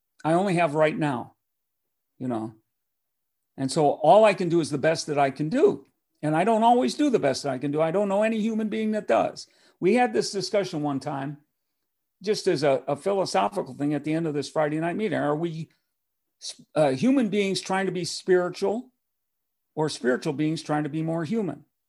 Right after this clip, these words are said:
You know, it's an interesting,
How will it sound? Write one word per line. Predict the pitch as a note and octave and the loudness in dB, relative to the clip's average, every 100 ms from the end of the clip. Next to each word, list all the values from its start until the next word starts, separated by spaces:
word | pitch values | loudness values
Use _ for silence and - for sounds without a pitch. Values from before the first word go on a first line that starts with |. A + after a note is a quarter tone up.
| _ _ _ _ _ _ _ _ _ _ _ _ _ _ - | _ _ _ _ _ _ _ _ _ _ _ _ _ _ -10
You | D3+ | -6
know, | |
it's | E3+ F3+ | -6 -4
an | - | -2
interesting, | G3+ G#3 G#3+ - G3 F#3 | -2 -4 -6 -2 -2 -2